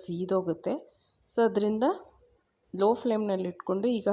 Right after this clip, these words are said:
ಹಸಿಮೆಣಸಿನ್ಕಾಯಿ ಸಣ್ಣದಾಗಿ ಹೆಚ್ಕೊಂಡು ಅದನ್ನು ಹಾಕ್ಕೊತಾ ಇದ್ದೀನಿ. ಹುರಿದಿರೋ ಕಡಲೆ ಬೀಜನ ಸೇರಿಸ್ಕೊಳ್ತಾ ಇದ್ದೀನಿ.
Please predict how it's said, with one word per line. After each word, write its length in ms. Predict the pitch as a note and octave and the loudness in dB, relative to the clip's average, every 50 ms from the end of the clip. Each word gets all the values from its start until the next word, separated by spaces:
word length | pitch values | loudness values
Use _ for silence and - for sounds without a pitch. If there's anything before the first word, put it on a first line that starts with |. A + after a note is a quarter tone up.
| G#3+ | 2
ಹಸಿಮೆಣಸಿನ್ಕಾಯಿ 840 | F#3 F3+ - A3 G#3+ A#3 A#3 A3+ A3 A3 G#3+ G3+ G3+ - G3+ G3+ G3+ G#3 | 2 0 0 -2 -2 0 -2 -2 -2 -4 -6 -6 -2 -2 -2 0 0 0
ಸಣ್ಣದಾಗಿ 420 | F#3+ F3+ F#3 G3 G3+ G#3 G#3 G3+ F#3 | 0 0 0 0 0 -2 0 -2 -4
ಹೆಚ್ಕೊಂಡು 440 | F3+ - - - G3 G3 G3+ G#3 A#3 A3+ | -6 -6 -6 -4 -4 -2 0 0 2 2
ಅದನ್ನು 280 | F#3+ E3+ F3+ F#3 F#3 F3 | 2 0 -2 -2 -2 -2
ಹಾಕ್ಕೊತಾ 400 | E3+ F3 - G3 F#3+ F3+ F3 F#3 - - | -4 -4 -4 -4 -6 -4 -6 -6 -6 -4
ಇದ್ದೀನಿ. 280 | E3 E3 - A#3+ D#4+ G4+ F#4 - - - - - - - - - _ _ _ _ _ _ _ _ _ _ _ _ _ _ _ _ _ _ _ _ _ _ _ _ _ _ _ _ _ _ _ _ _ _ _ _ _ _ _ _ _ _ _ - | -4 -2 0 0 0 0 -2 -6 -16 -20 -20 -20 -20 -20 -20 -20 _ _ _ _ _ _ _ _ _ _ _ _ _ _ _ _ _ _ _ _ _ _ _ _ _ _ _ _ _ _ _ _ _ _ _ _ _ _ _ _ _ _ _ 2
ಹುರಿದಿರೋ 440 | C#4 A#3+ A3 A#3 C#4+ D4+ D4+ D#4 D4 D4+ C4+ | 2 2 4 4 4 6 8 8 6 6 6
ಕಡಲೆ 260 | A3 F#3+ G#3 G#3 A3+ A3 A#3 | 4 4 4 4 2 2 2
ಬೀಜನ 380 | A3+ G3+ G#3+ G#3 G#3 A3+ C4+ F4 F#4 - - _ _ _ - - | 0 2 2 2 2 2 0 0 -2 -6 -12 _ _ _ -10 -4
ಸೇರಿಸ್ಕೊಳ್ತಾ 560 | - F3+ F3+ F#3 - - G#3 G3 G3+ G3 F#3+ F3+ | 0 0 0 0 0 0 0 0 0 0 0 0
ಇದ್ದೀನಿ. 240 | F#3+ G3+ B3 E4 | 2 2 2 4